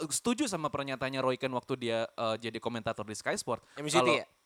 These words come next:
Speaker 2: Pas
Speaker 1: Iya,
Speaker 2: M U
Speaker 1: waktu
Speaker 2: City,
Speaker 1: M U
Speaker 2: iya.
Speaker 1: City gitu loh. Lu ini rival sekota
Speaker 2: Iya.
Speaker 1: lu gitu loh. Tapi lu setelah pertandingan lu peluk-pelukan, ya terlepas dari segala macam ya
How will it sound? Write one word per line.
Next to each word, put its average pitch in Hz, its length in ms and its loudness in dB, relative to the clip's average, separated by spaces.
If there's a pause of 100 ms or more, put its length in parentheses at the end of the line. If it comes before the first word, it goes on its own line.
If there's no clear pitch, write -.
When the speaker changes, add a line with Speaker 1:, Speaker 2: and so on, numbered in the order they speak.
(220)
Speaker 2:
Pas - 120 -4
Speaker 1:
Iya, 175 80 8
Speaker 2:
M 147 40 10
U 139 80 8
Speaker 1:
waktu 147 140 4
Speaker 2:
City, 151 80 6
Speaker 1:
M 156 60 0
U - 20 0
Speaker 2:
iya. 151 100 6
Speaker 1:
City 214 300 2
gitu 139 180 -4
loh. 110 140 -4 (280)
Lu 311 200 4 (500)
ini 330 280 -2
rival 202 400 4
sekota 143 360 -2
Speaker 2:
Iya. 247 120 4
Speaker 1:
lu 202 160 2
gitu 156 280 -4
loh. 135 100 0
Tapi - 260 -2
lu 311 100 -2
setelah 202 380 -2
pertandingan 196 540 -4
lu 262 200 -4
peluk-pelukan, 156 800 -2
ya 175 180 0 (280)
terlepas 202 460 2
dari 170 380 -4
segala 143 400 -2
macam 139 400 -6
ya 120 240 0